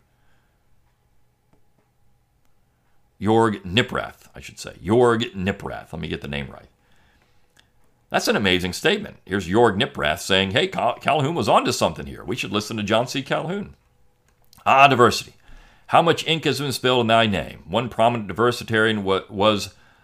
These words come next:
Laniel, uh, Guinier, named by President Bill Clinton to be his assistant attorney general for civil rights. Guinier's book, The Tyranny of the Majority, is a standard text for left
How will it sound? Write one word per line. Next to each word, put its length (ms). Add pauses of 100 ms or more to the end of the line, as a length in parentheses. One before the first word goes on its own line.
(140)
Laniel, 580 (320)
uh, 220
Guinier, 760
named 300
by 140
President 540
Bill 160
Clinton 300
to 60
be 100
his 140
assistant 360
attorney 300
general 300
for 100
civil 300
rights. 480 (640)
Guinier's 360
book, 240
The 80
Tyranny 320
of 40
the 60
Majority, 580
is 120
a 100
standard 440
text 320
for 140
left 320